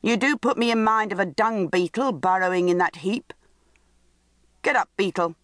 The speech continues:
and I may yet find something for you to do." So Brat, newly christened Beetle, got up, and the sharp lady found some work for her to do,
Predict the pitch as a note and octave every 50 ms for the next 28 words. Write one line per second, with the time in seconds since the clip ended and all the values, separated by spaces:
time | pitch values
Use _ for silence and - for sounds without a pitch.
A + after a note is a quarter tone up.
0 | _ _ _ _ _ _ _ _ _ _ _ _ _ _ _ _ _ _ _ D#3+
1 | F#3 F#3+ G3 G3+ G#3 G#3 G3+ G3+ F#3+ - - - - G3+ G3+ F#3+ F3+ F3+ - -
2 | G3+ F#3+ F#3+ - F#3+ F#3 E3+ - F#3+ F#3+ F#3 G3 F3+ - F3+ F3 G3 G#3 A3 -
3 | - - _ _ _ _ _ _ _ _ _ _ _ _ _ _ _ _ _ _
4 | _ _ _ _ _ _ _ _ _ _ _ _ _ _ _ _ _ _ - -
5 | - C4+ B3 A#3 F#3 A3 A#3+ B3 B3+ C#4+ - - - - - _ _ E3+ F3 F#3
6 | G3 G#3+ A#3 B3 B3 B3 - - A3 G3 - - G3 G3 E3+ - - G#3 G3 -
7 | - D#3 C#3+ D#3 F3 F3+ - _ _ _ _ _ F3 F3+ F#3+ F#3+ - - F3+ D#3+
8 | A#2+ - _ - _ _ _ _ _ _ _ _ _ _ _ _ _ - C#3 C#3+
9 | B2+ D#3+ - - G3+ F#3+ F#3+ F#3 - - F#3 F3+ F3+ F#3 F3+ G3 G3+ - - E3+
10 | E3+ F3 F3+ - - G3 F#3+ F3 F3+ F3+ F3 F#3+ - - - D#3 F3 F3+ E3 E3+
11 | - - E3+ D3 E3+ E3 D#3 D#3 F3+ F#3